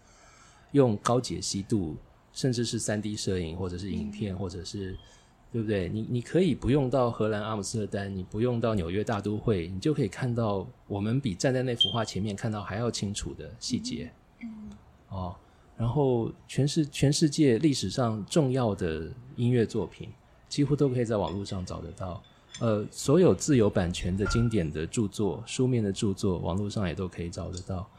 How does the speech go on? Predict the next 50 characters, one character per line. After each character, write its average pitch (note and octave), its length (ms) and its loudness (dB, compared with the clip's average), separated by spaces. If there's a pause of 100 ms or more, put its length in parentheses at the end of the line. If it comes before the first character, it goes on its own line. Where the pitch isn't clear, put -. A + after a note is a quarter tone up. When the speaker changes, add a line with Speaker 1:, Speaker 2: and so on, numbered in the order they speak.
(360)
Speaker 1:
那 C#3 340 4 (1040)
最 - 180 6
后 F3 100 10
缺 D3 200 6
的 A#2+ 80 8
是 A2+ 100 0
什 - 160 -4
么？ - 140 -12
我 A2 80 -2
觉 C3+ 120 2
得 F3+ 120 0
现 F3+ 180 2
在 D#3+ 100 2
的 C#3 80 0
问 C3 200 0
题 A2 120 -4
就 G#2+ 140 0
不 - 100 -4
再 G#2 200 -2
是 G2 420 -2 (220)
资 - 180 -4
讯 B2+ 140 0
的 G2 80 0
匮 G#2+ 200 -2
乏， - 320 -8 (460)
而 C#3 60 0
是 D#3 120 0
在 C#3+ 200 0
资 C#3+ 180 -2
讯 C#3+ 200 0
过 B2+ 200 4
剩 A#2 220 2
的 F#2+ 100 2
状 A2 240 0
态 G2+ 220 -2
之 G2+ 180 -8
下， F#2 400 -4 (300)
诱 C3+ 120 6
惑 A#2+ 200 6
这 A2 100 -2
么 F#2 100 2
多， E2+ 480 -2 (380)
我 G#2+ 140 -2
怎 G2+ 120 -4
么 F#2 160 2
去 G2+ 520 2 (760)
打 D#2 140 -4
定 G2 220 0
主 F2 180 -2
意 F2+ 300 -4